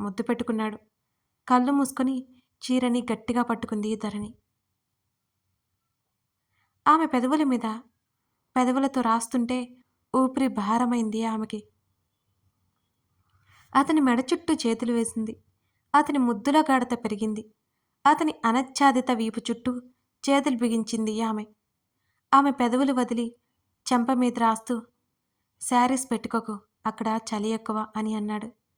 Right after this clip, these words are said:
"ఎక్కడా?" చిన్నగా పలికింది ఆమె. "హార్స్లీ హిల్స్,"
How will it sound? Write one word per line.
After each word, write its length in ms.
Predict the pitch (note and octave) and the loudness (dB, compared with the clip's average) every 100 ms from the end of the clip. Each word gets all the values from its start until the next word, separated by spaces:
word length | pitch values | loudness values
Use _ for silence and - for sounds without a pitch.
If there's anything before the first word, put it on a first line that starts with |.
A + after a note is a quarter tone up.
| _ _ _ A3 | _ _ _ -6
"ఎక్కడా?" 560 | G#3 G#3+ B3 A#3+ B3 - _ _ _ _ - | -4 0 0 0 -4 -14 _ _ _ _ -4
చిన్నగా 360 | B3 A#3 A#3+ | 0 2 2
పలికింది 500 | B3 A#3+ A3 G#3+ G#3+ | 2 0 -2 -4 -4
ఆమె. 280 | A3 G#3+ G#3+ - _ _ _ _ _ _ _ _ _ _ _ _ _ _ _ _ _ _ _ _ | -2 -4 -6 -12 _ _ _ _ _ _ _ _ _ _ _ _ _ _ _ _ _ _ _ _
"హార్స్లీ 460 | - B3 B3 A#3+ B3 | 4 4 4 0 0
హిల్స్," 420 | A#3 A3+ - | 0 -2 -4